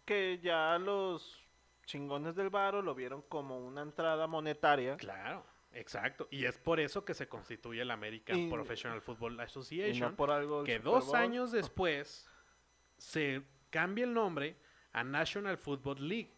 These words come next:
Speaker 2: que es la que ya ahora actualmente
Speaker 1: Conocemos
Speaker 2: conocemos.
Speaker 1: como la N F L.
Speaker 2: O sea, desde el mil novecientos veintidós, güey, se conoce a esta liga, güey, ¿no?
Speaker 1: Exacto.
Speaker 2: Y es una, una liga, güey, profesional, güey, del deporte,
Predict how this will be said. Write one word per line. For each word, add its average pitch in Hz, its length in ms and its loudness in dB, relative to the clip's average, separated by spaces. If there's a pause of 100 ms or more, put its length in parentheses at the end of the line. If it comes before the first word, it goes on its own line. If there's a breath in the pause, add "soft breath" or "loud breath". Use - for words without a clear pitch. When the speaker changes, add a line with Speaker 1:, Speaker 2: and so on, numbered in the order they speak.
Speaker 2:
que 135 80 -4
es 127 100 -8
la 170 160 0
que 139 160 -4
ya 117 200 -2
ahora 135 400 0
actualmente 123 500 -6
Speaker 1:
Conocemos 139 500 -4
Speaker 2:
conocemos. 131 280 0
Speaker 1:
como 120 180 0
la 117 80 -4
N 135 140 -4
F 175 260 -4
L. 196 160 -4
Speaker 2:
O - 60 -4
sea, 120 400 0
desde 135 400 -2
el 135 100 -6
mil 180 180 -6
novecientos 220 580 -4
veintidós, 147 680 -2
güey, 117 140 -6
se 123 120 -8
conoce 120 440 -4
a 139 60 2
esta 131 220 -4
liga, 156 300 -4
güey, - 180 -16 (540 loud breath)
¿no? 120 140 -4
Speaker 1:
Exacto. 151 560 -12
Speaker 2:
Y 156 200 0
es 156 160 -2
una, 240 520 2
una 196 200 -2
liga, 208 320 0
güey, 196 300 2
profesional, 135 1120 -2
güey, 110 160 -4
del 107 160 -8
deporte, 147 600 -2